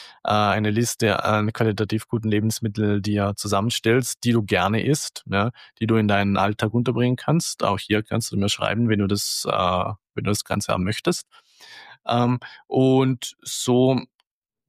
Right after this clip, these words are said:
hast du irgendwann wirklich ein sehr, sehr gutes Gefühl dafür, ähm, was so in die Kalorien reingeht, wie du das am leichtesten bewerkstelligst und was auch vor allem Sachen sind, die von der Qualität her passen.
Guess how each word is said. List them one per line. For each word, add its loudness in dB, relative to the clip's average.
hast -2
du 2
irgendwann 0
wirklich -2
ein 0
sehr, 2
sehr 0
gutes -4
Gefühl -2
dafür, 0
ähm, 2
was -2
so 0
in 2
die 2
Kalorien 0
reingeht, 0
wie 0
du 2
das 0
am 0
leichtesten -2
bewerkstelligst -2
und -2
was -2
auch -2
vor -4
allem 2
Sachen -4
sind, -2
die -4
von -2
der -2
Qualität -2
her -10
passen. -6